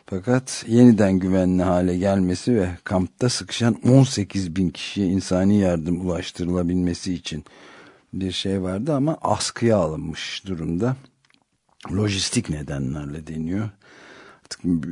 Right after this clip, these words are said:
gene savaşın sisinin muğlaklığı var. Yarmuk ta bin dokuz yüz kırk sekizdeki Arap-İsrail Savaşı'ndan kaçanlar için kurulmuştu. Ve yüz elli bin kişi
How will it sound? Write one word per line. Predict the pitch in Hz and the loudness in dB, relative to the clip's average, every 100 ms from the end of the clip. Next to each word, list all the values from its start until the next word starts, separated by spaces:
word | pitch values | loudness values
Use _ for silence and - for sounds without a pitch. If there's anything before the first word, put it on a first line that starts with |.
| 95 92 | -6 -6
gene | 95 101 85 | -2 0 0
savaşın | - 95 90 - 90 | -2 -4 -2 -4 -6
sisinin | - 87 98 107 117 101 | -6 -6 4 8 8 6
muğlaklığı | 101 98 92 - - 98 85 | 2 4 2 0 -2 0 2
var. | 98 135 - - _ _ - - - - | 2 2 -2 -16 _ _ -20 -20 -20 -6
Yarmuk | 107 117 117 147 139 | 2 4 6 4 2
ta | - 151 151 139 | 0 2 2 6
bin | 117 | 6
dokuz | 110 - 117 | 6 2 -4
yüz | |
kırk | - 104 | -4 -6
sekizdeki | - 104 101 101 92 101 - | -2 -2 0 -2 0 0 0
Arap-İsrail | 87 90 85 78 - 101 | 0 0 -2 -6 0 2
Savaşı'ndan | 82 85 85 - 98 113 | 2 -2 -2 -2 -2 -2
kaçanlar | 101 98 95 92 98 | -4 -4 0 2 2
için | 87 - 85 | 0 -4 -8
kurulmuştu. | - 85 85 80 76 - 139 143 - _ _ _ - - - - - - _ - | -6 -6 -4 -4 -6 -6 -4 -4 -8 _ _ _ -20 -20 -20 -20 -20 -20 _ -6
Ve | 95 | -4
yüz | 95 104 101 | -2 -2 0
elli | 113 110 117 131 | 2 4 8 8
bin | 117 92 | 8 4
kişi | - - - 71 | 0 -6 -6 -6